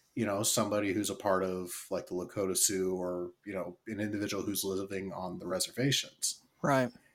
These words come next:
Speaker 1: I came out to Colorado, and I shit you not, like, I was on the highway maybe, like,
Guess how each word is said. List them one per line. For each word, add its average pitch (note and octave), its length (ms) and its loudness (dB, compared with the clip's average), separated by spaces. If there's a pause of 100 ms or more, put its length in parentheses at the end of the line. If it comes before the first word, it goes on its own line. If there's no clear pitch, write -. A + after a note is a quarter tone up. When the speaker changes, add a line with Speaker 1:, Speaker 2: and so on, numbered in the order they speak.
(300)
Speaker 1:
I C3 100 12
came F#3+ 200 12
out E3 140 8
to - 60 -6
Colorado, G#2+ 720 8 (680)
and A2+ 180 8
I A2+ 80 8
shit C3+ 260 6
you A2+ 100 4
not, G2+ 280 4
like, F#2 440 0 (340)
I G2+ 640 6
was G2 260 2
on F#2 800 4
the F#2 80 0
highway F#2 520 -2
maybe, F#2 380 -2
like, F2+ 320 -4